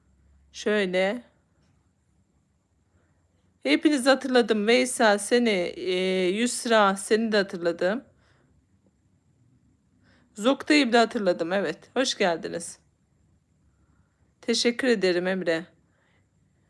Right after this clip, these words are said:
Hadi bakalım. Şöyle kendi aramızda başlayalım. Zaten fazla, fazla kalamayacağım.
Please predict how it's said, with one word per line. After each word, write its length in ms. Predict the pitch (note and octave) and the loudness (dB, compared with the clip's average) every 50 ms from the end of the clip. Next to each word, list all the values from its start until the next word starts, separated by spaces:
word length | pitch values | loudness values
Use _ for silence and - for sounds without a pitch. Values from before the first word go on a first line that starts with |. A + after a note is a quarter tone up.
| _ _ _ _ _ _ _ _ _ _ _ _ _ _ _ _ _ _ _ _ _ _ _ _ _ _ _ _ _ _ _ _ _ _ _ _ _ _ _ _ _ _ _ _ _ _ _ _ _ | _ _ _ _ _ _ _ _ _ _ _ _ _ _ _ _ _ _ _ _ _ _ _ _ _ _ _ _ _ _ _ _ _ _ _ _ _ _ _ _ _ _ _ _ _ _ _ _ _
Hadi 320 | _ - B3+ C#4 C4+ B3+ A#3 | _ 4 4 4 4 4 2
bakalım. 420 | A3 G3+ - A3+ G3 F#3 F#3 F#3+ - _ _ _ _ _ _ _ | 2 2 2 0 -2 -2 -2 -6 -10 _ _ _ _ _ _ _
Şöyle 640 | - - - C4 C4+ C#4 B3 G#3+ G#3+ G#3+ A3 B3 - - _ _ _ _ _ | -10 -4 2 4 4 4 4 4 2 2 0 -2 -6 -12 _ _ _ _ _
kendi 300 | - - B3 B3+ C4 B3 | 0 2 2 2 6 4
aramızda 420 | B3+ B3+ B3+ A#3 A#3+ A3 B3 A#3 A3 | 4 4 4 2 0 2 0 6 6
başlayalım. 540 | A3+ B3+ B3+ - - B3+ B3 A3+ A3 A3+ A#3 | 6 6 6 2 0 2 2 2 2 -2 -2
Zaten 400 | A#3 A3+ G#3+ A#3 - C#4 B3 A#3 | 0 0 0 0 0 -2 -4 -2
fazla, 680 | - A#3+ A3 A3 G#3+ - - A3 A3+ B3+ C#4 - _ _ _ _ _ _ _ _ - | 2 2 2 2 2 -2 -2 0 0 0 -2 -4 _ _ _ _ _ _ _ _ -2
fazla 320 | - G#3 G3+ G3 G3 C4 B3 | 0 0 0 2 0 -2 0
kalamayacağım. 720 | - A3 G#3 A#3 A#3+ A#3 A3 G3+ E3+ - - F3+ E3+ F3+ | 0 2 2 2 2 2 0 -2 -4 -4 -4 -4 -4 -4